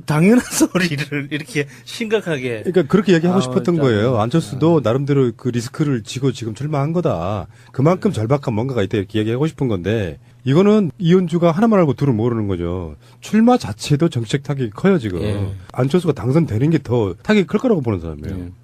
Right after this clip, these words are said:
Speaker 2: 안철수의 출마를 반대하는 사람들 입장에서 안철수가 떨어지게 되면 그나마 정리가 쉬워져요.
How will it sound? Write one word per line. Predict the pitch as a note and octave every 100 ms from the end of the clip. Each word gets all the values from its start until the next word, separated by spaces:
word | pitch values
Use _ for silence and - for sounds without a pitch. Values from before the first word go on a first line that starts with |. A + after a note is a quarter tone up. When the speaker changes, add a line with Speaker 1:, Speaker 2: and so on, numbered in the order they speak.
| -
Speaker 2:
안철수의 | B2 C#3+ G#3 - F3
출마를 | F#3 G3 G3 G3
반대하는 | - A2+ C#3 D#3+ D3+
사람들 | C3+ A#2 G2 G2
입장에서 | F2 G2 F2+ F2+ D3 E3 - -
안철수가 | A#2 D#3+ C#3+ B2
떨어지게 | E3+ G3 G#3 G3
되면 | A2+ F#2+ G2+ A2+ -
그나마 | C3 D3
정리가 | C3+ C#3 E3+ A#2+
쉬워져요. | - F#3 F#3+ F#2+ D2+